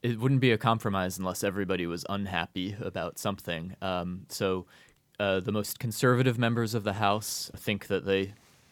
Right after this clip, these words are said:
they run government, they should be able to get their, their policies enacted through these bills. Um,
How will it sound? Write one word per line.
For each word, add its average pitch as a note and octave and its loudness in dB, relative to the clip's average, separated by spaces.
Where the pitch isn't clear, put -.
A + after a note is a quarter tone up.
they G2+ -2
run A2 2
government, G#2+ 2
they F#2+ 0
should G2+ -4
be F#2 2
able F#2 0
to G2 -8
get F2+ -2
their, F2+ -2
their F#2 -2
policies F#2 0
enacted E2+ -6
through E2 -10
these D#2+ -10
bills. - -4
Um, E2 -2